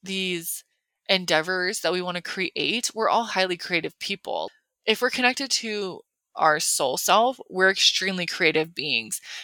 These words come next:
and we want to create things. And there's so much fear around, like, bringing that into the world because of the judgment of other people. It's very important to have a coach help you get through these, these fears.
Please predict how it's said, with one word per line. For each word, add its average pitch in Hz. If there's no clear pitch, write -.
and 202
we 214
want 185
to 233
create 180
things. 123
And 185
there's 190
so -
much 202
fear 165
around, 175
like, 160
bringing 175
that 170
into 170
the 185
world 160
because 208
of 180
the 180
judgment 160
of 165
other 156
people. 208
It's 190
very 247
important 202
to 180
have 175
a 160
coach 147
help 185
you 170
get 180
through 170
these, -
these 185
fears. -